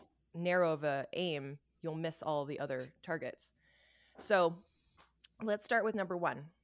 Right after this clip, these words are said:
Gl-, get clear on your dream. What is the dilemma of getting clear in your dream as step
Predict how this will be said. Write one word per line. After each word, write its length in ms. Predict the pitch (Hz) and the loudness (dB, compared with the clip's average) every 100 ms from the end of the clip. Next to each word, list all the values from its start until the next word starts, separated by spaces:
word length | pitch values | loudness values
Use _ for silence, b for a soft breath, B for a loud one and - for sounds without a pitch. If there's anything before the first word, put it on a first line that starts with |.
| _ _ | _ _
Gl-, 180 | 196 214 - _ _ | -4 -4 -6 _ _
get 220 | 233 - | -4 -4
clear 440 | - - 220 214 202 | -12 -8 -2 -2 -2
on 100 | 180 | -2
your 160 | 175 160 | -4 -4
dream. 420 | 165 151 - - | -6 -6 -6 -4
What 280 | 185 220 254 | 0 2 2
is 180 | 269 | -4
the 120 | - 247 | -6 -10
dilemma 1000 | - 214 190 190 185 151 143 151 208 - _ _ _ _ _ _ - | -6 -4 -2 -2 -2 -6 -6 -8 -10 -16 _ _ _ _ _ _ -8
of 160 | 170 | -6
getting 300 | - 185 196 | -2 -2 -4
clear 320 | 196 - 175 170 | -8 -6 -4 -2
in 60 | |
your 80 | 160 | -4
dream 420 | 147 151 143 139 143 | -8 -8 -8 -10 -10
as 120 | 147 | -12
step 360 | - - 147 | -12 -10 -12